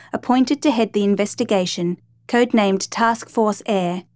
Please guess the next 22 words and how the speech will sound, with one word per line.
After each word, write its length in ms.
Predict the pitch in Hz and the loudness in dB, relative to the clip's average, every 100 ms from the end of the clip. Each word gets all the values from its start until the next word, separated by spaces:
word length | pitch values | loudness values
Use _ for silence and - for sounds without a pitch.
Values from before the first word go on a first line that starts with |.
| _ | _
Small 360 | - 247 240 | 0 2 2
could 180 | 262 285 | 2 0
think 200 | 233 226 | 0 0
of 100 | 202 | 2
no 260 | 208 214 226 | 2 4 2
case 380 | 226 214 175 - | 0 -2 -2 -2
in 120 | 196 | -2
which 180 | 196 196 | -2 -2
he 120 | 202 | -4
had 100 | 196 | -2
started 460 | - 214 202 196 | -4 -2 -2 -4
with 160 | 190 185 | -6 -8
fewer 440 | - - 233 190 - | -6 -2 0 0 -2
advantages. 880 | 170 170 190 202 170 170 165 - - _ _ _ _ _ - | -6 -2 -2 -2 -4 -6 -8 -14 -18 _ _ _ _ _ -10
Seasoned 560 | - 254 240 220 202 | 2 2 4 2 2
detectives 600 | 214 196 233 233 196 170 | 0 0 -2 -2 -4 -2
had 140 | 208 202 | -4 0
worked 340 | 202 - - | 0 0 -6
tirelessly 720 | - 233 240 196 - 196 190 | -2 0 2 0 -4 -4 -4
for 180 | 185 202 | -2 -2
a 80 | 190 | 0
year, 420 | 196 214 190 | 0 2 2